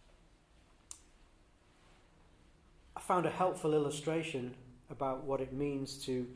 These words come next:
offer your bodies as living sacrifices if we link, um, Romans twelve to Romans six. And Romans six is the, the baptism verse, um, "being buried therefore with him through baptism into death and being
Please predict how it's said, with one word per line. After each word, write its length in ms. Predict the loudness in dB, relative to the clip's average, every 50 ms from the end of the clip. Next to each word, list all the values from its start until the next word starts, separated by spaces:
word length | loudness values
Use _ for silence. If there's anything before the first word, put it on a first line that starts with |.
| -14 -18 -20 -20 -20 -20 -20 -20 -20 -16 -8 -6
offer 260 | -6 -4 0 0 0
your 260 | 2 4 2 2 2
bodies 420 | 2 0 0 0 0 -2 -2 -2 -4
as 180 | -6 -6 -4
living 320 | -4 -2 -2 -2 -4 -6 -6
sacrifices 880 | -4 -4 -4 -4 -4 -6 -8 -6 -6 -6 -6 -6 -8 -10 -8 -6 -6
if 140 | -6 -4 -4
we 80 | -2
link, 420 | 0 0 0 0 0 -2 -6 -8 -10 -10 -10 -10 -10 -12 -12 -14 -16 -20 -20 -20 -20 -20 -20 -20 -16 -12
um, 440 | -8 -6 -6 -4 -4 -6 -6 -8 -10 -12 -14 -14 -16 -16 -8 -2
Romans 420 | 2 2 4 4 2 0 -4 -6
twelve 420 | -6 -6 -4 -4 -2 -2 -2 -4 -4
to 100 | -4 -2
Romans 440 | 0 0 0 0 0 -2 -4 -4 -2
six. 480 | 0 0 -2 -2 -4 -8 -10 -10 -12 -14 -16 -20 -20 -20 -20 -20 -20 -20 -20 -20 -20 -20 -20 -20 -16 -10 -6
And 180 | -4 -2 2 4
Romans 360 | 6 6 6 4 2 0 0
six 300 | 0 0 0 -2 -4 -4
is 220 | -4 -4 -4 -4 -2
the, 320 | 0 0 0 0 -2 -4 -8 -14 -16 -18 -18 -20 -14 -12
the 60 | -12 -8
baptism 720 | -4 -4 -4 -4 -2 -2 -2 -2 0 0 -2 -2 -4 -6 -2
verse, 520 | 2 4 4 4 4 2 -2 -6 -8 -10 -14 -16 -16 -16 -16 -16 -16 -16 -16 -16 -16 -12 -6
um, 400 | -2 0 0 2 2 0 -2 -4 -8 -8 -6
"being 240 | -4 -4 -2 -4 -4
buried 420 | -2 -2 -2 0 -2 -2 -4 -4
therefore 360 | -4 -2 -2 -2 -2 -2 -2 -2
with 200 | -2 -2 -4 -6
him 140 | -6 -8
through 180 | -6 -6 -6 -6
baptism 500 | -4 -4 -6 -6 -6 -10 -12 -10 -8 -8
into 220 | -8 -8 -8 -8
death 300 | -8 -6 -6 -6 -6 -8
and 160 | -8 -8 -4 -4
being 280 | -4 -4 -4 -6 -8